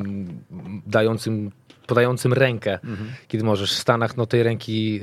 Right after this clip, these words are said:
Speaker 1: nie dostaniesz, e, nie dostaniesz tej pomocy. No, tam generalnie, jak ci się noga podwinie, no to bez, bez crowdfundingu możesz się nie wylizać już z niczego,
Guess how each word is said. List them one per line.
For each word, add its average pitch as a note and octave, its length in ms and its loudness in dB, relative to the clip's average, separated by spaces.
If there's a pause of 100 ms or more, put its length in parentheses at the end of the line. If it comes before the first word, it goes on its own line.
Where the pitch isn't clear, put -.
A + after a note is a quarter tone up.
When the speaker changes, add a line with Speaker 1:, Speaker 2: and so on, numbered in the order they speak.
(100)
Speaker 1:
nie A2+ 140 0
dostaniesz, F#2+ 680 -2
e, F2+ 840 -4 (200)
nie G2+ 80 -6
dostaniesz F#2 300 -6
tej F#2+ 140 -6
pomocy. G2 440 -2 (1500)
No, E3+ 180 4 (340)
tam G3+ 160 4
generalnie, B3+ 320 4
jak D3 100 6
ci - 80 -4
się D#3 80 2
noga D3+ 220 6
podwinie, C3 440 2
no B2 80 0
to A#2 220 2 (540)
bez, G#2+ 400 -2 (420)
bez A2 280 0
crowdfundingu A2 800 0
możesz G2+ 280 -2
się - 220 -6
nie G2+ 140 -4
wylizać G2 400 -2
już F#2+ 120 -6
z F#2 60 -8
niczego, D#2+ 400 -6